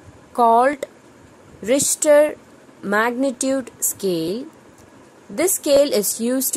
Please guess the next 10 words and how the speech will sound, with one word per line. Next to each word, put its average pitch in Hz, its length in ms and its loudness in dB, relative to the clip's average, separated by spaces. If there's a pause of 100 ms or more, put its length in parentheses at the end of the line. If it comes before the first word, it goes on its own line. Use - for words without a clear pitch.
for 269 320 4 (720)
measurement 247 920 2
of 247 400 2 (300)
all 240 400 4 (100)
earthquakes 208 960 0 (420)
across 233 500 2
the 285 180 4 (600)
world. 170 680 0 (1300)
So - 200 -2
students, 277 880 0